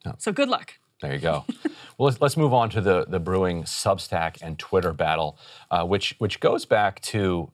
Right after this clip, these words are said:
Speaker 1: uh, this, an exchange between Matt Taibbi and Twitter C E O and SpaceX C E O and Tesla C E O, uh, Elon Musk, which Elon Musk, uh, bizarrely and for some reason, felt wise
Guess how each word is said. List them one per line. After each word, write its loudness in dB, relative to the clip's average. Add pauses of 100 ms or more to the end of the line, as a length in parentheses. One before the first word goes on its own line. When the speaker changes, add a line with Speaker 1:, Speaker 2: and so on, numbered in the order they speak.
(160)
Speaker 1:
uh, -2 (120)
this, -4
an -8
exchange -2
between -2
Matt -2
Taibbi -2 (420)
and -4
Twitter 0
C -2
E -6
O 0 (180)
and -4
SpaceX -4
C -8 (100)
E -4
O -4
and -10
Tesla -8
C -8
E -8
O, 0 (180)
uh, 0
Elon 0
Musk, 0 (360)
which 0
Elon 2
Musk, 0 (280)
uh, -10
bizarrely 2
and -4
for -4
some 0
reason, -4 (420)
felt -2
wise 2